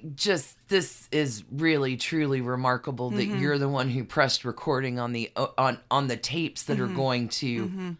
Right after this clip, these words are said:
Speaker 1: I'm sorry, what, get you in more trouble?
Speaker 2: I don't think we've heard any of this alleged audio yet, but Dunphy's legal team has begun filing transcripts of it into the court record.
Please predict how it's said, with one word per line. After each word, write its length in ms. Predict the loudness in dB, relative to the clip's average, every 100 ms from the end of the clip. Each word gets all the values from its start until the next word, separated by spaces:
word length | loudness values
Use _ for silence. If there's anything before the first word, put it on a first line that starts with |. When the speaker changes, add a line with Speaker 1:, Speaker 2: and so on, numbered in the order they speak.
| _ -6
Speaker 1:
I'm 120 | -4
sorry, 300 | 2 4 4
what, 320 | 6 6 4
get 160 | 2 0
you 180 | 0 0
in 140 | 0
more 360 | 0 0 0 0
trouble? 580 | 2 4 6 4 2 _ _ _ _ _ _ _ 4
Speaker 2:
I 80 | 6
don't 160 | 8
think 140 | 6 6
we've 160 | 4
heard 480 | 2 2 6 6 6
any 360 | 4 4 4 6
of 300 | 6 4 0 2
this 220 | 2 2
alleged 480 | 4 4 4 2 2
audio 440 | 6 6 8 8
yet, 360 | 8 6 4 2
but 300 | 2 2 2
Dunphy's 420 | 0 0 0 2
legal 260 | 2 4 4
team 280 | 2 -2
has 180 | -4 -4
begun 320 | -4 -2 -2
filing 600 | -2 2 4 4 2 -2 0
transcripts 640 | 2 4 4 4 2 0
of 240 | 0 0
it 140 | 0 0
into 260 | 0 0 -2
the 80 |
court 300 | -2 -2 0
record. 480 | 2 2 2 0 0